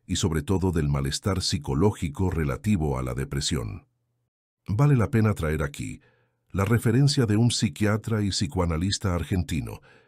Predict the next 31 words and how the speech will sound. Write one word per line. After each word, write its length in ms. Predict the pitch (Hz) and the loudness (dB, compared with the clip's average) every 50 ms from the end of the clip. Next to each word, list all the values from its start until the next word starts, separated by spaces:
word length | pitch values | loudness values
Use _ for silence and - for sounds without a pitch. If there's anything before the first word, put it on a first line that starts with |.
| _ _ _ | _ _ _
que 120 | - 78 | -8 -8
fue 260 | 71 - 90 82 80 76 | -4 -2 0 0 2 2
Enrique 500 | 71 69 71 82 110 117 113 - 110 - | 0 0 0 2 0 0 0 0 -4 -4
Pichon 480 | - - 78 69 - - 87 76 73 | -2 -4 -8 -6 -2 -2 -2 0 0
Rivière, 560 | 69 71 78 69 69 69 60 55 53 60 - _ _ _ _ _ _ _ _ _ _ _ - | -2 -2 -2 -2 -2 -4 -6 -6 -8 -12 -14 _ _ _ _ _ _ _ _ _ _ _ -2
que 120 | - 101 | 0 0
habló 300 | 87 87 113 135 147 147 | 2 4 4 4 4 4
y 60 | 143 | 4
propuso 680 | 143 143 127 - - - 160 147 139 - 135 127 120 - | 2 2 2 0 2 2 0 2 2 2 2 0 0 0
su 300 | - - - 101 87 71 | -2 0 0 0 0 2
teoría 600 | - 90 80 76 78 78 110 139 143 135 135 123 | 0 0 2 2 2 2 2 4 4 4 2 2
de 120 | 110 107 | 2 0
la 100 | 87 80 | 0 0
enfermedad 680 | 78 71 71 - 85 - 65 67 65 62 73 78 73 71 | 0 -2 -2 -2 -4 -2 -2 -4 -4 -2 -2 -2 -2 -2
única. 480 | 69 60 57 52 - - - - - _ _ _ _ _ _ _ _ _ _ _ _ _ _ _ _ _ - | -4 -6 -6 -10 -10 -10 -12 -12 -14 _ _ _ _ _ _ _ _ _ _ _ _ _ _ _ _ _ -2
En 140 | 104 107 135 | 2 4 6
ella 520 | 143 139 143 143 143 143 - - _ _ _ - | 6 6 6 4 4 2 -4 -16 _ _ _ -2
plantea 380 | - 104 98 98 - 139 127 | 2 2 2 4 4 2 2
básicamente 680 | 110 120 120 - 113 - 98 90 101 110 113 - - 110 | 4 2 2 0 0 0 2 2 4 2 2 2 0 -2
que 120 | - 95 | 0 0
la 80 | 82 76 | 0 0
estructura 560 | 73 - - - 82 69 - - 143 135 123 | 0 -2 -2 -4 -4 -4 0 0 2 2 2
de 100 | 90 82 | 2 2
la 100 | 76 71 | 0 0
melancolía 720 | 69 67 64 65 67 67 - 65 65 71 76 73 73 80 78 - - - _ _ _ - | 0 0 -2 -2 -4 -4 -4 -4 -2 -2 0 0 0 -2 -2 -6 -14 -20 _ _ _ -2
es 240 | 107 123 135 - - | 0 0 0 2 2
en 160 | 120 101 80 | 0 2 2
realidad 500 | 87 80 69 64 64 62 82 95 98 87 | 0 0 -2 -2 -2 -2 -2 -2 -2 0
la 260 | 78 73 73 71 - - | -2 -2 -2 -2 0 4
única 480 | 135 139 139 135 127 123 - - 113 | 6 6 8 6 6 2 0 -2 0
enfermedad, 720 | 113 107 - 104 78 71 67 65 62 65 58 55 - - | 0 0 0 -2 -2 0 -2 -2 -2 -4 -6 -6 -10 -14